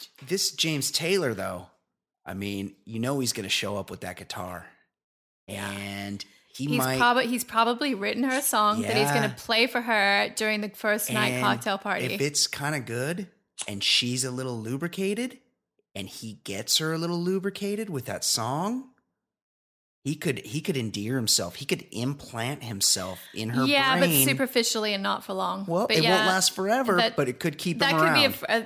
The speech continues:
Speaker 2: that's definitely, I feel
Speaker 1: That,
Speaker 2: like that's definitely gonna be a first
Speaker 1: that,
Speaker 2: night,
Speaker 1: that
Speaker 2: first night
Speaker 1: acoustic,
Speaker 2: gimmick
Speaker 1: that
Speaker 2: for him.
Speaker 1: acoustic guitar is about ninety percent of the time a fail, but ten percent of the time it's a win. And if this guy is one of those guys that can work it,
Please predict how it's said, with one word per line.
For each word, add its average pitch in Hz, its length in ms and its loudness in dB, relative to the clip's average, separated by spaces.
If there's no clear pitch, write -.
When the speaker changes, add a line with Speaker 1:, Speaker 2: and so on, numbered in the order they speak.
Speaker 2:
that's 247 180 2
definitely, 220 420 2
I 214 120 2
feel - 160 2
Speaker 1:
That, - 60 6
Speaker 2:
like 214 100 -2
that's 214 220 2
definitely 214 360 0
gonna 202 160 -4
be 190 140 0
a 180 60 2
first 185 340 -2
Speaker 1:
that, 165 200 2
Speaker 2:
night, 214 200 -4
Speaker 1:
that 170 160 4
Speaker 2:
first 220 220 2
night 214 100 2
Speaker 1:
acoustic, 180 180 2
Speaker 2:
gimmick 180 220 0
Speaker 1:
that 160 120 2
Speaker 2:
for 202 80 -4
him. 202 60 0
Speaker 1:
acoustic 185 240 0
guitar 143 640 -2
is 98 180 -4
about 90 340 -8
ninety 101 460 -6
percent 101 320 -2
of 90 60 -10
the 87 60 -12
time 87 300 -8
a 85 40 -12
fail, 78 440 -14
but - 200 -12
ten 113 400 -6
percent 90 380 -2
of 87 60 -12
the 87 80 -14
time 87 540 -12
it's - 180 -6
a 104 40 -6
win. 104 400 -8
And 92 100 -12
if - 160 -16
this - 220 0
guy 131 320 -2
is 107 180 -2
one 110 140 -6
of 107 60 -6
those 104 180 -4
guys 139 340 -2
that 107 100 -6
can 107 160 -8
work 185 280 -4
it, 104 160 -8